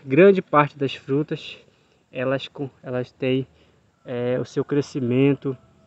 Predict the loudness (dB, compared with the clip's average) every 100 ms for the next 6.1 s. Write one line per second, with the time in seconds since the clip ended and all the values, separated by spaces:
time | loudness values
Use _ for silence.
0 | _ _ _ _ -10 -6 -2 2 4 4
1 | 2 -2 -8 -10 -12 -10 -6 0 0 2
2 | -4 -8 -18 _ _ -12 -12 -8 -4 -2
3 | 2 2 0 -4 -10 -12 -12 -14 -12 -16
4 | -18 -20 -8 -4 -2 -2 -4 -10 -10 _
5 | -20 _ _ -10 -10 -8 -2 0 0 -2